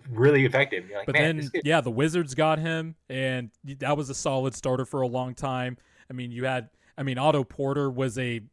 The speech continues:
Speaker 2: not, he wasn't always great at times, but he was at least somebody who could space the floor,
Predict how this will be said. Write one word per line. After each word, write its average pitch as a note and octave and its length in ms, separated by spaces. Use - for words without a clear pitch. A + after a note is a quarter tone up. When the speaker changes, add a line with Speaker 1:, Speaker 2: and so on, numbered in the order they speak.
Speaker 2:
not, A3 320
he F3 120
wasn't F#3+ 280
always D3+ 240
great C#3 280
at C#3+ 100
times, D#3 320
but C#3+ 120
he E3+ 100
was E3+ 200
at C#3+ 100
least C#3+ 200
somebody C#3 300
who C3+ 80
could B2 160
space B2 360
the - 100
floor, A2+ 560